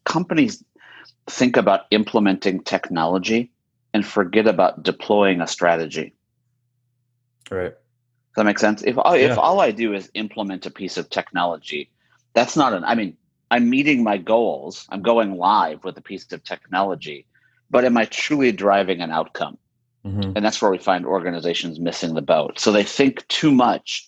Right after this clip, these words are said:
Speaker 1: about implementation, even though that's important, and not enough about deployment. And how do we deploy this strategy, this solution, this capability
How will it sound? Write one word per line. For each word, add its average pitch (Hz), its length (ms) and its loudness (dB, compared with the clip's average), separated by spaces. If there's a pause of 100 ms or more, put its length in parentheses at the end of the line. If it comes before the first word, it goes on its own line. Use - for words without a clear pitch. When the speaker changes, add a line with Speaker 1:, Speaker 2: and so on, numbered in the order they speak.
(340)
Speaker 1:
about 92 280 0 (280)
implementation, 95 1000 -4 (920)
even 110 160 2
though 123 80 4
that's 123 180 2
important, 123 640 -2 (340)
and 110 200 0
not 113 220 4
enough 101 280 -4
about 87 260 -4
deployment. - 600 -8
And 85 100 -14
how 104 120 0
do 107 80 2
we 101 100 2
deploy 92 840 2 (240)
this 92 180 -4
strategy, 120 920 -4 (840)
this 101 180 -6
solution, 110 720 -4 (580)
this 98 220 -6
capability 104 1040 0